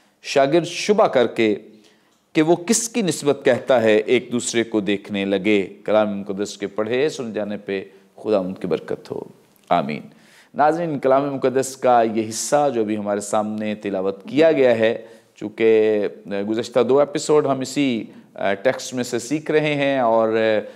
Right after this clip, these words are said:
ख़ास जो कैरेक्टर यहाँ पे ज़ेर बहस है, यहूदा इस्करियोती ही है।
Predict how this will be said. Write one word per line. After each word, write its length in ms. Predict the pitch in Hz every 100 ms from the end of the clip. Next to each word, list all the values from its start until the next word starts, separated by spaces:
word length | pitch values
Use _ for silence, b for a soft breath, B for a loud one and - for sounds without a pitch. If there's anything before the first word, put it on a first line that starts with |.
| B _ -
ख़ास 300 | 143 143 -
जो 100 | 117
कैरेक्टर 680 | - 127 135 139 160 117 101
यहाँ 180 | 110 113
पे 160 | 113 110
ज़ेर 260 | 101 117
बहस 420 | 107 131 143 139 131
है, 280 | 113 - B B -
यहूदा 300 | 110 110 110
इस्करियोती 720 | 107 - 120 113 120 185 170
ही 160 | 165
है। 460 | 135 120 - -